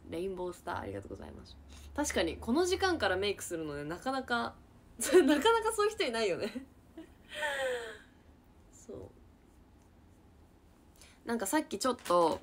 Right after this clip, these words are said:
あの、メイクアップアーティストのさ、小田切ヒロさんっていう方がいらっしゃって、その方のYouTubeを見て、ちょっとバレーコアメイクをね、研究してたんだけど、なんか、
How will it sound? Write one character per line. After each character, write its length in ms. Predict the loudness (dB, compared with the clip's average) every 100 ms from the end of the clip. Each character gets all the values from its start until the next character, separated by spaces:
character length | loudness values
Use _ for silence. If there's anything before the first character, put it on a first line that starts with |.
| -10 -4
あ 120 | -2
の、 360 | 2 2 2 0
メ 240 | 2 4
イ 60 | 4
ク 120 | 4
ア 60 | 2
ッ 60 |
プ 160 | 4 2
ア 80 | 2
ー 40 |
テ 100 | 2
ィ 20 | -4
ス 80 |
ト 80 | -4
の 80 | -4
さ、 100 | 0
小 120 | 4
田 120 | 6
切 200 | 6 4
ヒ 100 | 2
ロ 140 | 0 2
さ 160 | 2
ん 20 | 0
っ 40 |
て 100 | -2
い 20 |
う 20 |
方 200 | -4 -2
が 80 | 0
い 40 | 0
ら 100 | 0
っ 20 |
し 100 | -4
ゃ 60 |
っ 40 | -6
て、 360 | -4 -4 -4 -12 -20 -20 -20 -20 -20 -18 -20 -20 -20 -14
そ 160 | -4 -2
の 140 | 2
方 260 | 2 2 4
の 300 | 4 4 4
YouTube 520 | 2 -2 -2 -2 0
を 60 |
見 160 | 0 -2
て、 360 | -2 0 0 -4
ち 80 |
ょ 20 | -6
っ 20 |
と 80 | -2
バ 140 | 2
レ 140 | 2
ー 80 | 2
コ 140 | 2 2
ア 60 |
メ 140 | 2 0
イ 80 |
ク 120 | -2 -6
を 60 |
ね、 100 | -8
研 220 | -4 -2 -2
究 200 | -4 -2
し 60 |
て 60 | -2
た 120 | -4
ん 60 | -6
だ 60 |
け 140 | -8 -6
ど、 260 | -6 -8 -12 -16 -16 -16 -16 -16 -14 -14 -12 -4
な 120 | 0 2
ん 60 |
か、 240 | 0 -4